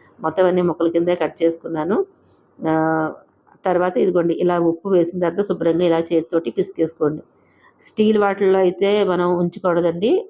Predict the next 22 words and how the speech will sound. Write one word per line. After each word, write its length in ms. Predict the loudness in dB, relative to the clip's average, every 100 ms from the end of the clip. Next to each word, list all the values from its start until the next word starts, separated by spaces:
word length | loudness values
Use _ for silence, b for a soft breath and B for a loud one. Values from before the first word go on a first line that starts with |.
| -6
ఊర 220 | -2 -2
పెట్టుకుంటాం 520 | -2 -6 -8 -8 -6 -4
కదా 180 | -4
దీన్ని 380 | -2 -2 -2 -6 b b _ -10
ఉప్పులో 280 | -2 0 2
వేసుకుని. 520 | 2 0 -4 -4 -4
స్టీల్ 360 | -6 0 2 4
వాటిల్లో 400 | 2 0 0 2
పెట్టుకోకూడదు, 800 | 0 0 -2 0 0 0 0 -2 b b b -4
అల్యూమినియంలో 680 | 0 2 2 2 2 2 2
పెట్టకూడదు, 600 | 0 0 0 2 2 2
ఇత్తడి, 440 | 0 -2 0 2 4
రాగి 400 | 2 0 -2 0
దేంట్లోనూ 480 | 2 2 0 -2
పెట్టకూడదండి. 640 | -2 -6 -4 -2 -2 -2 0
ఒక 480 | 0 0 0 0 -4 _ -6
ప్లాస్టిక్ 520 | -4 -4 -6 -8 -6
కానీ, 380 | -2 0 0 -2 b b b b -6
ఆ, 400 | -2 0 0 -2 -6 -14 -6 0
గ్లాస్ 400 | 2 0 -2 -4
దాంట్లో 320 | -2 -2 -2
కానీ, 380 | -2 -2 -4